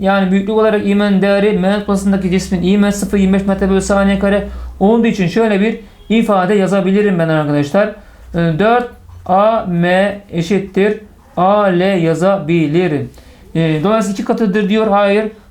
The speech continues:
Dört katı olacak. Üç nolu yargımız, e, yanlıştır sevgili öğrencilerimiz.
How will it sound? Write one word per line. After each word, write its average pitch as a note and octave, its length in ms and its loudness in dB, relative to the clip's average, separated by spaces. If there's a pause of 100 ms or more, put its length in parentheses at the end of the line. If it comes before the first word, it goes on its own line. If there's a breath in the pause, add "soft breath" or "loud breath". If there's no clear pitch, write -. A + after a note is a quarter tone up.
(160)
Dört G3+ 240 0
katı F#3+ 200 -2
olacak. F3+ 420 0
Üç F3+ 200 -4
nolu D#3+ 200 -2
yargımız, F3+ 600 -2 (360 loud breath)
e, E3 80 0
yanlıştır F3 640 0
sevgili F3+ 280 0
öğrencilerimiz. D3+ 760 0